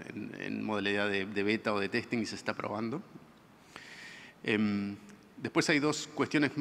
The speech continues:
que son más de adecuación de procesos. Una que tiene que ver justamente con la interacción de, con los nirs, con los registros nacionales, y otra que tiene que ver con la interacción con los otros rirs, con los quienes nosotros vamos a hacer transferencias salientes hacia ellos o vamos a recibir transferencias entrantes.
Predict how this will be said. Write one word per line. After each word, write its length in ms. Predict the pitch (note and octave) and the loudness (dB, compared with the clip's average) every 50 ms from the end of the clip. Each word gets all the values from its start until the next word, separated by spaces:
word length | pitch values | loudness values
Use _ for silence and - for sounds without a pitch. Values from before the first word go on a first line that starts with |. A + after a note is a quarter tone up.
| C3+ - | -2 -2
que 80 | - B2 | -2 0
son 160 | - C#3+ C3 | 2 4 4
más 140 | D3 C3 A#2 | 4 6 6
de 60 | C3 | 4
adecuación 400 | A#2 G#2+ - A#2+ A2 - C3+ C3+ | 4 4 4 2 2 2 2 2
de 80 | B2+ | 2
procesos. 520 | G2 - B2 G#2+ - D#3 D3 - E3 D3+ - | 2 0 0 0 2 0 0 0 0 -2 0
Una 160 | D3+ C3 B2+ | 0 0 0
que 80 | A2 A2+ | 0 0
tiene 220 | - B2+ B2+ A#2 | 2 2 2 2
que 80 | A2 B2 | 2 0
ver 80 | B2 | -2
justamente 460 | A2+ - - - B2+ A#2 A#2+ A2+ C3 | -2 -4 -4 -2 0 0 0 0 0
con 100 | A#2+ - | 0 0
la 80 | A2 A2+ | 0 0
interacción 540 | A2+ A2 - G#2+ G#2 G#2+ G#2 - C#3 C3+ C3+ | 0 0 -2 -2 -2 -4 -2 0 2 2 2
de, 120 | B2 A#2+ | 2 0
con 180 | A2 - A#2 A2 | 0 0 0 0
los 120 | G#2+ - | 0 0
nirs, 340 | C3 C3 C#3 E3+ F#3+ - - - - - - - - | 2 2 2 2 0 -4 -6 -12 -16 -18 -10 -6 -4
con 100 | - A#2 G2+ | -2 -2 -2
los 80 | G2 | -2
registros 280 | - - C3 - - - | -2 -4 -6 -6 -4 -4
nacionales, 520 | B2 A#2+ - B2 A#2+ B2 B2+ C#3 D3+ - - - - - - - - - | -6 -4 -2 -2 -2 0 -2 -2 -4 -6 -12 -16 -16 -16 -16 -16 -2 2
y 60 | - C3 | 4 6
otra 160 | B2+ C#3+ C3 | 6 6 4
que 100 | C#3 B2+ | 4 4
tiene 200 | B2+ C#3 D3 B2+ | 4 4 4 4
que 80 | B2+ | 4
ver 140 | C3 C3 C3+ | 2 2 4
con 80 | B2+ C#3+ | 4 4
la 80 | A#2+ | 4
interacción 400 | G#2+ G2 A#2+ G#2+ G#2 - - D3+ | 4 4 4 2 2 2 2 0
con 140 | C3+ B2+ B2 | 2 2 2
los 180 | A2 G#2 - - | 0 0 -2 -4
otros 240 | A2+ C3 B2 A2+ G2+ | -2 -2 -2 0 2
rirs, 300 | B2+ C3+ G#2 G2 - - | 2 2 2 0 -2 -4
con 180 | - A2+ G#2+ | -4 -4 -4
los 80 | G2 F#2+ - | -4 -4 -4
quienes 260 | - B2+ A#2+ A2 - | -2 -2 0 0 -2
nosotros 360 | A#2+ G#2+ - C3+ A#2 C3+ G#2+ | -2 -4 -4 -4 -2 -2 0
vamos 220 | C3 C3 B2 A#2 | 0 0 0 0
a 40 | - | -2
hacer 160 | B2+ - C#3 | -4 -4 -4
transferencias 560 | A#2+ - C3 B2 A2 - B2+ A#2+ A#2+ C3+ B2 - | -4 -4 -4 -4 -2 0 0 0 0 0 0 0
salientes 440 | A2 G#2+ A#2+ C3+ C#3 C3 A#2+ G2+ | 2 2 2 2 2 0 -2 -4
hacia 220 | B2+ A#2 - A#2 A#2 | -4 -2 0 0 0
ellos 320 | B2 B2 - D#3 - - - | 0 0 -2 -4 -6 -4 -2
o 80 | B2 | 0
vamos 240 | A2+ A#2 B2 A#2+ - | 0 0 0 -2 -2
a 60 | B2 | -4
recibir 360 | - A#2+ G#2+ - A#2+ A2 A2+ A2 | -4 -4 -4 -2 0 0 0 0
transferencias 580 | - A2+ G2+ F#2+ - G#2 A2 A2+ G#2 A2 - | -2 -4 -4 -4 -4 -4 -2 -2 -2 -4 -4
entrantes. 580 | A#2 G#2+ F#2 G2+ G#2+ G#2 F#2+ F2+ - - - - | -4 -4 -4 -2 -2 -2 -2 -2 -6 -10 -12 -12